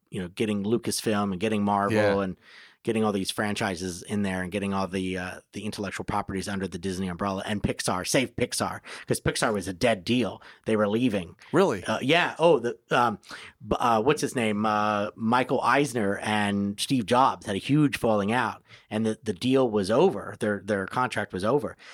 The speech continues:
Speaker 1: But Disney controlled Toy Story and the characters. So Disney was gonna actually make the next Toy Story movie without Pixar, which is like
Speaker 2: Huh.
Speaker 1: making a movie of your babies without the parents.
Speaker 2: Yeah.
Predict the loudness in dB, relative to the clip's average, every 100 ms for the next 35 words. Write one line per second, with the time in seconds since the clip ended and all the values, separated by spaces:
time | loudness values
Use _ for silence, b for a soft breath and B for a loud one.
0 | B B B -2 0 0 -2 0 -2 -2
1 | -4 2 6 6 6 4 2 2 2 0
2 | -2 -2 -4 -2 2 2 0 -4 -2 0
3 | 2 2 0 0 0 0 -2 0 0 0
4 | 0 -2 -4 -2 -2 0 0 0 0 -2
5 | -4 0 -2 0 -6 -4 -6 -4 -4 -2
6 | 2 2 4 0 -2 -2 0 0 0 -4
7 | -8 -6 -6 0 0 0 -4 -6 -6 -2
8 | -4 -4 -8 -6 -2 -2 -4 -4 2 4
9 | 4 2